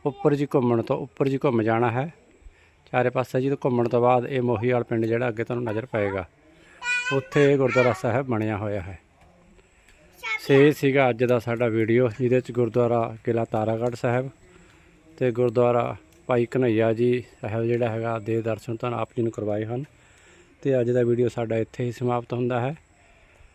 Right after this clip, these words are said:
ਤੇ ਸਾਡੇ ਚੈਨਲ ਨੂੰ ਲਾਈਕ ਤੇ ਸਬਸਕ੍ਰਾਈਬ ਜ਼ਰੂਰ ਕਰ ਲੈਣਾ, ਤਾਂ ਕਿ ਵਧੀਆ ਤੋਂ ਵਧੀਆ ਵੀਡੀਓ ਅਸੀਂ ਆਪ ਜੀ ਨੂੰ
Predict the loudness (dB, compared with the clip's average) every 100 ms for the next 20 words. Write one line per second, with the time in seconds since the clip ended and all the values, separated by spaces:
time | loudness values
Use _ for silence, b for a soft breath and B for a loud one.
0 | b _ _ -2 2 2 2 0 2 2
1 | 4 4 4 4 4 0 -2 0 2 2
2 | 0 -2 0 0 -2 -4 -2 2 2 -2
3 | -8 -2 -2 0 0 2 2 2 -2 _
4 | -20 -6 -4 -2 -2 0 0 0 0 0
5 | 0 0 0 -2 -4 -4 -4 -2 -2 -2